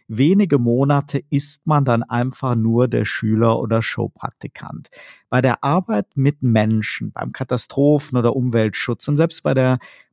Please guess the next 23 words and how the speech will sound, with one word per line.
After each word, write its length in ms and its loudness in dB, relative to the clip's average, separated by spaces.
Bundeswehr 840 2
wird 340 0
man 180 2
eine 220 -4
bestimmte 720 -2
Zeit 420 -6
dabei 380 -4
sein 260 -14
müssen. 420 -18
Ich 180 -12
mache 220 0
mir 140 4
zwar 340 2
jetzt 400 -4
ein 240 2
wenig 340 4
Sorgen 360 4
um 100 2
das 180 0
Nervengerüst 800 -2
von 140 -2
Sascha 280 -4
Lobo, 640 0